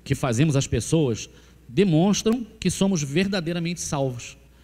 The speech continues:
Cada vez que a gente auxilia alguém, que a gente demonstra o amor através do serviço, a gente tá mostrando pro irmão que nós somos verdadeiramente salvos, né?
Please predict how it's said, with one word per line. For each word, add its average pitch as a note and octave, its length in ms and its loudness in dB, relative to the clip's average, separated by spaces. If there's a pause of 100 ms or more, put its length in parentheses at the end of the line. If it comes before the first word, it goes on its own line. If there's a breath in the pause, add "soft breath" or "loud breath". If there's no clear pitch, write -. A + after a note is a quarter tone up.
(120)
Cada F#3 200 -2
vez G3 180 4
que G3+ 120 2
a E3+ 40 6
gente F3 220 2
auxilia E3+ 420 2
alguém, D3+ 360 0
que - 100 -2
a C#3 40 0
gente D#3 220 -2
demonstra E3 400 2
o D#3 60 2
amor D#3+ 220 2
através D3 360 0
do C#3 60 -2
serviço, C3+ 600 -4 (1000 soft breath)
a A#2 120 -6
gente C#3 260 -2
tá C3+ 100 -4
mostrando C#3 520 -2
pro C#3 160 -6
irmão C3 280 -4
que B2+ 80 -12
nós C3+ 200 -4
somos C#3+ 520 -4
verdadeiramente C#3+ 720 0
salvos, F#2 360 -10 (1300)
né? A#2+ 260 2